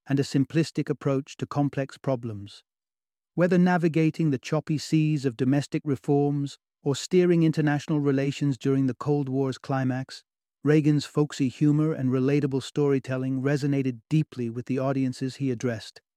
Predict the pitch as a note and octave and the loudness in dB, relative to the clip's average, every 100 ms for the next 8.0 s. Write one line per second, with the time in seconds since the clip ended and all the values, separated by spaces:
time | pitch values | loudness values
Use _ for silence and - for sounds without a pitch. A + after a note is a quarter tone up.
0 | _ _ _ - D3 - F3+ E3 D#3 C#3 | _ _ _ -4 -2 2 4 4 2 0
1 | D3 C#3 C#3+ D3 B2+ C#3 C3 C#3+ D3+ C#3 | -2 0 0 -2 -2 -2 0 2 2 2
2 | C3 C#3 - B2+ - D3 C#3+ C3 C3 B2 | 0 -2 -4 -8 -2 0 2 0 0 -2
3 | B2 C3 C3 - - _ _ _ _ - | -4 -4 -6 -8 -20 _ _ _ _ -8
4 | D3+ - D#3 D3+ C#3+ B2+ D3+ D#3 C#3 C3+ | -8 -2 0 2 2 2 2 4 2 -2
5 | - D3+ C#3+ C#3 C3 C3+ C3+ C#3 D3+ C3+ | -2 -2 -2 -4 -4 -2 0 2 2 0
6 | A#2 C3+ C3 B2 C3 C3+ C3 - A2+ - | -2 -2 -2 -2 -4 -4 -6 -10 -10 -4
7 | C#3+ - D#3 C#3+ D3 D3 B2+ A#2 A#2 - | -2 2 2 4 2 0 -2 -4 -6 -10